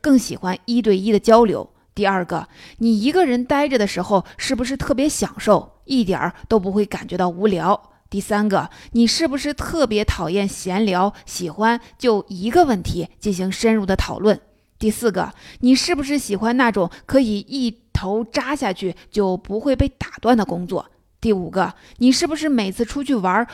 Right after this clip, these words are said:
或是参加完聚会之后都会感觉到精疲力尽，想赶快找一个地方一个人待一会儿？如果你的肯定答案越多，那就说明你的性格可能就是偏内向了。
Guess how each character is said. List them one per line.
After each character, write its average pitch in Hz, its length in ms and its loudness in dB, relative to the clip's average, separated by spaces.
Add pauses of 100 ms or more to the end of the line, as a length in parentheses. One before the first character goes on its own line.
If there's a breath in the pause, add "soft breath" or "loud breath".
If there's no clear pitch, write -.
或 - 120 -2
是 196 200 -2
参 226 260 -4
加 220 160 2
完 208 180 2
聚 226 200 -2
会 208 160 0
之 240 160 0
后 240 260 2 (160 loud breath)
都 220 100 2
会 208 200 2
感 - 280 -10
觉 165 140 -8
到 196 160 2
精 220 260 -4
疲 208 220 -4
力 208 160 -2
尽， 196 240 -2 (300 soft breath)
想 226 260 2
赶 160 340 -4
快 262 240 4
找 180 220 -4
一 151 80 -10
个 190 100 -4
地 190 160 -4
方 180 220 -4 (140 loud breath)
一 196 180 -4
个 202 140 0
人 180 160 -6
待 202 220 2
一 202 100 2
会 180 180 -4
儿？ - 80 -8 (600 soft breath)
如 269 140 4
果 277 140 4
你 226 180 0
的 196 140 0
肯 185 420 -6
定 247 220 -2
答 175 120 -4
案 208 140 2
越 220 160 2
多， 226 460 0
那 214 140 -4
就 190 100 -6
说 202 180 -8
明 190 240 -6 (140 soft breath)
你 196 160 -4
的 190 100 -4
性 220 360 0
格 175 240 -4 (180 soft breath)
可 - 160 -6
能 170 140 -6
就 196 120 -2
是 185 120 -6
偏 226 260 -2
内 208 140 0
向 208 240 -2
了。 139 160 -10